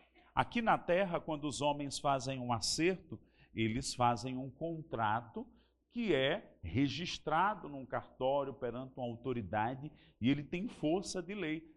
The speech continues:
É tanto quando alguém não cumpre o contrato, vai a juízo. Deixa eu te dizer, a Bíblia é um livro dos contratos de Deus com o homem. Ou seja,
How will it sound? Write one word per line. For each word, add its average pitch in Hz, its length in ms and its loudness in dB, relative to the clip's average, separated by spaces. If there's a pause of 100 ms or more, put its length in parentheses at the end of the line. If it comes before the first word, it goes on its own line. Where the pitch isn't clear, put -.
(100)
É 110 100 -4
tanto 151 300 -4
quando 156 200 -4
alguém 139 220 0
não 143 140 -6
cumpre 127 380 -6
o 120 60 -2
contrato, 120 800 -4 (260)
vai 110 480 4
a 143 180 2
juízo. 135 800 -4 (320)
Deixa 139 260 0
eu 156 40 0
te 160 140 -10
dizer, 139 460 -2 (280)
a 123 80 2
Bíblia 147 400 -4
é - 20 0
um 151 120 -2
livro 151 320 -6
dos 143 300 -4
contratos 165 1080 -4
de 98 220 -8
Deus 139 720 2
com 185 260 -4
o 175 60 -2
homem. 120 560 2 (2000)
Ou 180 160 8
seja, 117 680 0